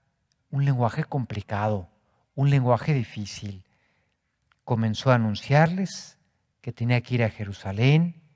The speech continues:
padecer mucho de parte de las clases dominantes de la nación, que tenía que ser condenado a muerte para finalmente resucitar al tercer día.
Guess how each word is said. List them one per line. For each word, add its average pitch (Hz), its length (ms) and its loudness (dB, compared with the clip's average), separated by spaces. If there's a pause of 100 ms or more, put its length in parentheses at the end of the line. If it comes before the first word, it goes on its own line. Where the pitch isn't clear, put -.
(600)
padecer 123 520 4
mucho 202 500 2 (180)
de 120 120 -4
parte 120 680 0
de 117 120 -6
las 101 180 -2
clases 113 400 -2
dominantes 107 640 -2
de 104 80 -6
la 127 140 0
nación, 135 560 0 (560)
que 127 100 -8
tenía 135 340 2
que 143 160 -4
ser 156 360 0 (100)
condenado 127 640 0
a 143 80 0
muerte 101 640 -8 (600)
para 107 200 0
finalmente 113 880 -2 (380)
resucitar 131 1000 -2
al 120 160 -4
tercer 110 480 -4
día. 95 380 -8